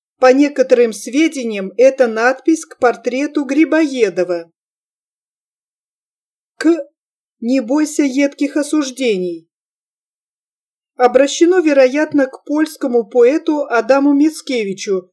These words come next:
жившему в тысяча восемьсот двадцать пятом, тысяча восемьсот двадцать девятом годах в Москве. Станцы.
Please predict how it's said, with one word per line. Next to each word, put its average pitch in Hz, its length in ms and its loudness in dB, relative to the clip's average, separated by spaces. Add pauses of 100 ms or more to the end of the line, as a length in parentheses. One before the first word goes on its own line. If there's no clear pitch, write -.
(200)
жившему 247 560 -2
в 240 60 -20
тысяча 254 440 -6
восемьсот 233 520 -2
двадцать 220 460 -4
пятом, 285 380 -2
тысяча 226 420 -8
восемьсот 220 540 -4
двадцать 208 400 -6
девятом 202 480 -6
годах 220 380 -2
в 220 80 -14
Москве. 226 640 -8 (2250)
Станцы. 262 920 -2